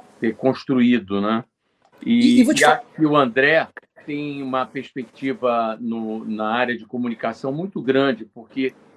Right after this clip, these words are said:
Speaker 1: ele, ele, além desse, como eu te falei, além do talento, eh, dessa coisa, desse viés dele como comunicador, ele, ele,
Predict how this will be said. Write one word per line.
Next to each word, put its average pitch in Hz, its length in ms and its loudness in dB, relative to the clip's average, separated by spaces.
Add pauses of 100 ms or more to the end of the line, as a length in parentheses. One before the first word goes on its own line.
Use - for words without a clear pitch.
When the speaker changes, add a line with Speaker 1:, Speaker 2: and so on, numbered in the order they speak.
(500)
Speaker 1:
ele, 151 640 2
ele, 143 240 2
além 143 280 2
desse, 139 480 -2
como 131 200 -6
eu 127 40 -2
te - 80 -20
falei, 127 340 2
além 135 300 0
do 131 140 -12
talento, 120 640 -2 (460)
eh, 113 260 -6
dessa 120 320 -6
coisa, 123 420 -6
desse 113 460 -6 (280)
viés 120 360 4
dele 113 300 -2
como 110 500 -2
comunicador, 117 840 -2 (680)
ele, 139 440 0
ele, 135 300 0